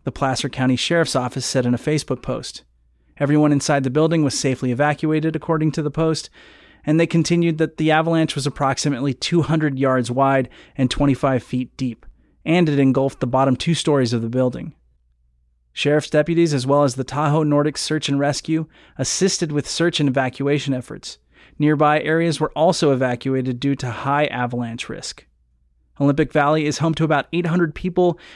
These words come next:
and is just north of the Palisades Tahoe Area Ski Resort, which is along Highway eighty-nine.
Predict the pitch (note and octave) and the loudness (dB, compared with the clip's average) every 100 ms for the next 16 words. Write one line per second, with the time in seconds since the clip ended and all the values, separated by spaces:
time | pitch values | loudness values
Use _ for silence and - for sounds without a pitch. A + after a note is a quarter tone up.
0 | - C#3+ B2 - F3 - D3+ D3 C#3 B2+ | -4 0 0 2 0 2 0 0 -2 -4
1 | - C#3+ D3+ D3 D3 C3 - - D#3 D3+ | -4 -2 -2 -2 -2 -4 -8 -4 -2 0
2 | D3 - C#3+ C#3 - - - G3 E3+ C3 | 0 0 -2 -2 -4 -6 -4 0 0 0
3 | B2+ C#3 - - _ _ C3+ C#3 B2+ C#3 | -4 -4 -10 -20 _ _ -4 0 2 4
4 | C#3 C3 B2+ C#3 C3+ D3 C3+ C3 C3 B2+ | 4 2 0 0 0 0 0 2 2 -2
5 | A2+ | -8